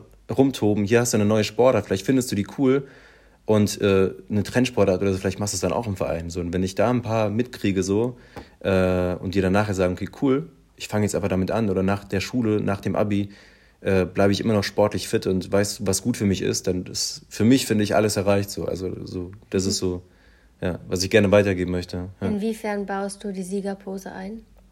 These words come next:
Speaker 1: Äh, ich muss ehrlich sagen, so meine Freundin baut die für mich ein.
Speaker 2: Mhm.
Speaker 1: Also ist so, äh, jetzt wird es ein bisschen so sehr privat, aber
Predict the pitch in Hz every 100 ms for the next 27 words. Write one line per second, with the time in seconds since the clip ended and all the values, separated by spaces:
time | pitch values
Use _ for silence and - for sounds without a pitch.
0 | _ _ _ _ - - - - _ 110
1 | 110 113 - 110 127 135 117 135 131 123
2 | 139 127 101 107 107 107 107 104 131 139
3 | 107 101 104 98 101 92 98 120 165 -
4 | - - 185 101 101 104 101 110 - 98
5 | 98 - - - - - - - - -
6 | - 101 104 - 95 113 104 95 - 95
7 | 92 92 90 104 - 120 120 135 - 104
8 | 104 101 -